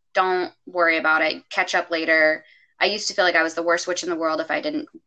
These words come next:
you know, sit down and practice every Sabbath, every new moon, every full moon. Um,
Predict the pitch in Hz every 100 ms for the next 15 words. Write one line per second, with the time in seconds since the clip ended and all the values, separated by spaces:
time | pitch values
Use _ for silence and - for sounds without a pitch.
0 | _ 180 170 151 - - - 190 170 160
1 | 151 151 - - 214 226 220 180 175 170
2 | - 196 208 202 185 175 170 - 180 175
3 | 175 165 160 160 156 160 _ _ _ _
4 | - 170 156 160 165